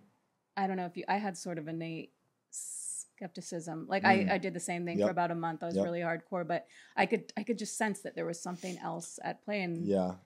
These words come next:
Speaker 2: it was weird.
Speaker 1: and I couldn't, at that point, you couldn't, I couldn't even tell my closest friends, you
Speaker 2: Right.
Speaker 1: know,
Speaker 2: Oh,
Speaker 1: 'cause
Speaker 2: man. Yeah.
Speaker 1: But
Speaker 2: Yeah. It, it, that first month was just like, "All right, I really gotta be careful." I was like, she was, like,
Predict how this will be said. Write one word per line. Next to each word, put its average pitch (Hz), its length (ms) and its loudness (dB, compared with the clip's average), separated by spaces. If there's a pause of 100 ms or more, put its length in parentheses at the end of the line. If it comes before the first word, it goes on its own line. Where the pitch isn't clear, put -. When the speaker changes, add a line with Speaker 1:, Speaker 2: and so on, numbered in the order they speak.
(140)
Speaker 2:
it 113 100 -2
was 117 140 0
weird. 104 360 2
Speaker 1:
and 180 320 -2
I 185 140 8
couldn't, 233 320 4
at 185 140 6
that 262 200 6
point, 202 160 2
you 180 80 0
couldn't, 214 320 2
I - 80 4
couldn't 240 160 4
even 202 160 2
tell 185 120 -2
my 170 100 0
closest 175 380 -10
friends, 170 320 -4
you 104 60 12
Speaker 2:
Right. 110 120 10
Speaker 1:
know, 85 60 -2
Speaker 2:
Oh, 95 160 4
Speaker 1:
'cause 85 120 0
Speaker 2:
man. 87 300 0 (120)
Yeah. 98 300 4 (300)
Speaker 1:
But - 100 4
Speaker 2:
Yeah. 254 180 10
It, - 200 0
it, 117 340 -8 (180)
that 165 200 2
first 190 220 4
month 160 200 2
was 135 100 -4
just 143 160 -2
like, 127 300 0
"All 113 80 -14
right, 110 160 -8
I 78 160 -10
really 110 180 0
gotta 110 160 0
be 101 80 -6
careful." 104 360 -2
I - 20 0
was 98 140 -6
like, 87 100 -20 (160)
she - 240 -8
was, 98 100 -6
like, 92 200 -6